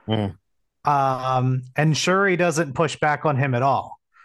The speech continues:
Speaker 2: 'cause his, his response to her when she gets there is, uh, "No, they wronged you. They took, they, they took your father. Uh, they took your mother.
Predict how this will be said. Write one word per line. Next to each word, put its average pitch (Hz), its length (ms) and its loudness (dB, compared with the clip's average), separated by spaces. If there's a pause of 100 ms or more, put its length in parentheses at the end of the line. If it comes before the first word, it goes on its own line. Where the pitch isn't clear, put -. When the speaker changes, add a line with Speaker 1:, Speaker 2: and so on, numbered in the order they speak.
(280)
Speaker 2:
'cause 143 260 0
his, 180 460 0
his 185 300 0
response 202 580 0
to 160 100 0
her 143 220 0
when 135 200 0
she 147 140 -4
gets 185 280 0
there 139 440 2
is, 131 180 -4 (560)
uh, 139 580 2 (140)
"No, 175 320 2
they 139 160 0
wronged 185 380 2
you. 151 120 2
They 139 120 0
took, 175 280 -2 (240)
they, 143 320 0
they 147 160 0
took 165 240 -2
your 151 80 0
father. 139 560 0 (500)
Uh, 131 220 0
they 131 140 0
took - 260 0
your 160 100 0
mother. 151 600 0